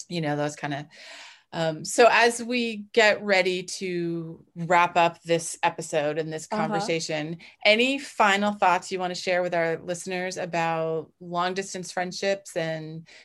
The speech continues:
Speaker 1: maybe what, you know, what have they meant to you personally?
Speaker 2: Yeah, they have been, they, they're mostly with people that I knew, um, from school, from high school or college.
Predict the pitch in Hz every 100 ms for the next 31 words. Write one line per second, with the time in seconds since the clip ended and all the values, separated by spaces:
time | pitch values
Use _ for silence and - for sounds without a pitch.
0 | - 208 233 196 208 - - _ _ _
1 | _ _ _ 190 165 160 170 180 185 165
2 | 165 165 160 - 165 165 170 165 - 180
3 | - 165 - - - _ - 339 349 330
4 | 220 208 - - 311 320 339 285 285 302
5 | 302 294 277 - - 262 262 254 254 262
6 | _ _ _ - 269 247 240 208 220 262
7 | 262 254 262 269 - 311 302 311 302 269
8 | 247 247 240 233 208 185 175 196 190 190
9 | 185 185 185 180 - 196 190 185 190 196
10 | 196 190 190 185 185 - - - 196 196
11 | 190 180 175 175 170 175 - _ 214 185
12 | 170 - - 175 175 190 - 175 170 170
13 | 170 - 202 202 208 - 185 165 165 185
14 | 214